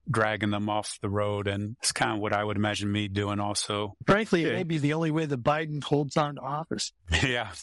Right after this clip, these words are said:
Speaker 1: <laughs>
Speaker 3: Well, he's holding on to other things here, and, uh, she says, "Hands off my, uh,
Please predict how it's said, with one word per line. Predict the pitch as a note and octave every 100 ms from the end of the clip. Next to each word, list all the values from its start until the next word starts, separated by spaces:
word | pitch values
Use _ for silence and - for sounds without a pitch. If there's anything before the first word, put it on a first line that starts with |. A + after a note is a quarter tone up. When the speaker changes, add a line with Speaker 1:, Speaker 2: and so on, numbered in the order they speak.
| -
Speaker 1:
<laughs> | C3 - B2+ - -
Speaker 3:
Well, | E3+ F3
he's | A3 F#3+
holding | A3 G#3 G3
on | F#3+ F#3
to | G3+
other | A3+ G#3
things | F3+ C#3+ -
here, | G3+ F#3 C3+ F#3+ _ _ _ -
and, | D#3 D3 C#3+ C#3+ D#3
uh, | C#3+ C#3+ C#3 C#3
she | - D#3 D3
says, | - D3 C3+
"Hands | D#3 D#3+ D#3+ D3
off | D#3+ D#3 D3 -
my, | C3 C#3 C#3 C3+ C3+
uh, | B2+ B2 B2 B2